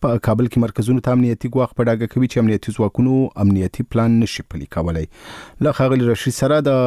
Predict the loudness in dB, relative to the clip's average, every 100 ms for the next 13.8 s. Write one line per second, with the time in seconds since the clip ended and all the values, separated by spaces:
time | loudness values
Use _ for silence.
0 | 2 2 2 2 0 0 -2 -6 -2 0
1 | 2 0 -2 -2 0 2 2 2 2 2
2 | 0 0 0 0 0 -2 -2 -2 0 -2
3 | -2 -2 -2 0 0 0 -2 -4 _ -8
4 | -4 -2 0 0 -2 -4 -8 -20 -20 -20
5 | -20 -18 -4 0 2 2 2 0 0 0
6 | 2 4 2 -2 -2 -2 2 2 2 -2
7 | -4 -4 -2 0 2 2 2 0 -4 -4
8 | -4 -4 -4 -2 0 2 2 0 -8 -6
9 | 0 0 -2 -12 -2 2 2 2 -4 -10
10 | -20 -18 -14 -12 -4 0 0 0 0 0
11 | 0 2 2 2 2 2 2 2 2 2
12 | 2 0 -4 0 0 2 0 -4 -6 -4
13 | -4 -4 -4 -2 0 0 2